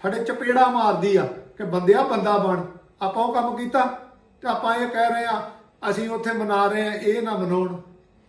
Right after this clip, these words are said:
ਹੱਥ ਜੋੜ ਕੇ ਨਿਮਰਤਾ ਸਹਿਤ ਬੇਨਤੀ ਆ, ਉਹ ਕੋਈ ਗੈਰ ਧਰਮੀ ਨਹੀਂ ਆ।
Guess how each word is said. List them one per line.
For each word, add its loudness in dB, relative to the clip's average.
ਹੱਥ -10
ਜੋੜ -6
ਕੇ -8
ਨਿਮਰਤਾ -8
ਸਹਿਤ -8
ਬੇਨਤੀ -4
ਆ, -2
ਉਹ 2
ਕੋਈ -2
ਗੈਰ 0
ਧਰਮੀ -2
ਨਹੀਂ -4
ਆ। -4